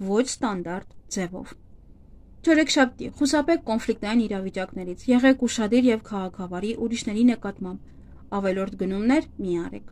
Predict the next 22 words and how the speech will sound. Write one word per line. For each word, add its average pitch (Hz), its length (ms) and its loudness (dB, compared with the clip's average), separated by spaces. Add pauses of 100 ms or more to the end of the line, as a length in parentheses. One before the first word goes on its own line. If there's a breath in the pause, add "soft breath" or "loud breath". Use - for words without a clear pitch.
(720)
Հինգշաբթի, 294 640 6 (220)
պետք 294 280 2
չէ 370 140 2
շատ 226 260 2
բան 208 240 0
ասել, 185 320 -2 (200)
ավելի 214 380 2
շատ 262 240 4
լռեք։ 185 380 -6 (420)
Կարևոր 233 420 4
տեղեկություններ 233 760 4
կարող 208 320 -2
եք 214 160 -6
իմանալ 269 480 6
ձեր 247 260 4
սոցիալական 196 640 -6
շրջանակից։ 185 760 -8 (380)
Պետք - 280 0
չէ 262 160 4
խառնվել 233 580 2
ուրիշների 220 500 -2
խնդիրների 202 560 -4